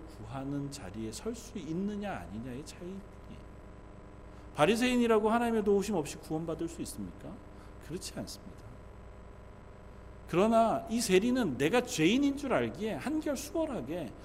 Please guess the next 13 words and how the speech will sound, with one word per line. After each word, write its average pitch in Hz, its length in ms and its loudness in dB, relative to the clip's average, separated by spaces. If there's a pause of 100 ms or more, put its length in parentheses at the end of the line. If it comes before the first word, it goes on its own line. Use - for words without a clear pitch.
(220)
자기의 202 320 4
무릎을 226 420 4
하나님 247 280 0
앞에 214 220 -2 (140)
꿇고 247 640 4 (240)
하나님의 269 360 4
도우심을 254 520 4
구하는 220 300 4
자리에 202 220 4
설 254 180 -2
수 - 120 -6
있는 139 160 0
거예요. 92 120 -6